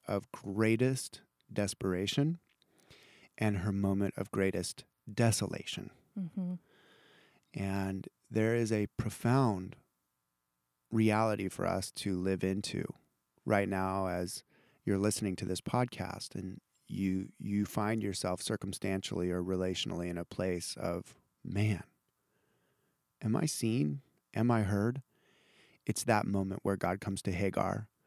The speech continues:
Speaker 1: And maybe in some measure, dear friend, God might come to you through even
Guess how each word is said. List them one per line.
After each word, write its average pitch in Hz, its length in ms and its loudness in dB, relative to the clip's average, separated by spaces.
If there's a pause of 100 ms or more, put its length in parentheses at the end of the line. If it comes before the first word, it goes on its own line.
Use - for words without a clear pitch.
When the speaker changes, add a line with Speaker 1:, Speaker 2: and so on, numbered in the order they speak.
(500)
Speaker 1:
And 110 120 2
maybe 123 380 8
in 117 140 2
some 113 280 2
measure, 123 500 2 (100)
dear 123 160 4
friend, 131 480 -2 (600)
God 107 200 4
might 104 240 2
come 104 220 0
to - 140 -4
you 95 260 4
through 92 260 0
even 90 440 0